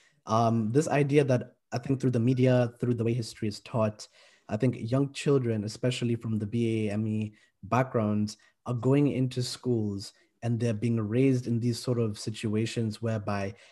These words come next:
they don't have enough black and, um, yeah, B A M E models, essentially, especially black people, right? You don't essentially have a lot of black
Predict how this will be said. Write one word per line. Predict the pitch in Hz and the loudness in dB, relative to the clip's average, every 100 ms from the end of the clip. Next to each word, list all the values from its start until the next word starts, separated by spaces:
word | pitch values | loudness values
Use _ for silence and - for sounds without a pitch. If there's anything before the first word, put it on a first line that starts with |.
| _ _ | _ _
they | 117 | -2
don't | 117 135 | 2 0
have | 139 143 135 127 | 0 -2 -2 -2
enough | 120 110 113 110 - _ _ _ _ _ | -2 0 0 -2 -8 _ _ _ _ _
black | 113 113 117 123 - 110 | -2 2 0 -2 -8 -6
and, | 113 107 | -4 -4
um, | 98 107 107 101 | -4 -4 -4 -4
yeah, | 113 104 | -6 -6
B | 110 127 123 | 0 2 2
A | |
M | 120 117 | 2 0
E | 110 | 0
models, | 110 120 123 107 104 | 0 2 2 0 -4
essentially, | 113 107 107 101 98 113 - - | -2 -4 -4 -6 -6 -8 -10 -14
especially | 117 131 127 120 | -2 -2 0 -2
black | 110 113 117 | 0 -2 -4
people, | - 110 104 | -8 -8 -6
right? | 101 117 123 - - - - | -2 -2 -2 -14 -20 -10 0
You | |
don't | 120 139 127 | 2 4 2
essentially | 120 143 131 127 | 0 -2 -2 -2
have | 123 120 | -2 0
a | 113 | 0
lot | 117 | 0
of | 113 98 | -2 -2
black | 104 113 123 | -2 -2 -4